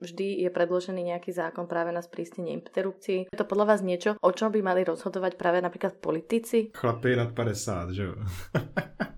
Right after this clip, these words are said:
Speaker 2: Já myslím, že to mají rozhodovat ženy, sami ženy, a ne prostě banda prostě padesátníků chlapů. Jo, tohle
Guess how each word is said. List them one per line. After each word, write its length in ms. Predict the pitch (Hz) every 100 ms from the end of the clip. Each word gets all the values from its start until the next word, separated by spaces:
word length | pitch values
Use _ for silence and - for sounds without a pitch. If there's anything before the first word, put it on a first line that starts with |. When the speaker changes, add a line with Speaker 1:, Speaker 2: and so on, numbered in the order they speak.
| -
Speaker 2:
Já 140 | 113 101
myslím, 220 | 107 110
že 60 |
to 120 | 110 117
mají 160 | 113
rozhodovat 420 | 104 101 104 101
ženy, 500 | 95 90 87 85 87 -
sami 320 | - 98 92
ženy, 420 | 90 87 82 80 - _
a 100 | -
ne 280 | 92 90 87
prostě 440 | 90 87 - 92 92
banda 560 | 87 85 87 87 82 - -
prostě 220 | - 85
padesátníků 1000 | - 87 87 82 - 85 87 85 85 90
chlapů. 380 | - 87 - 80
Jo, 160 | 90 95
tohle 220 | 107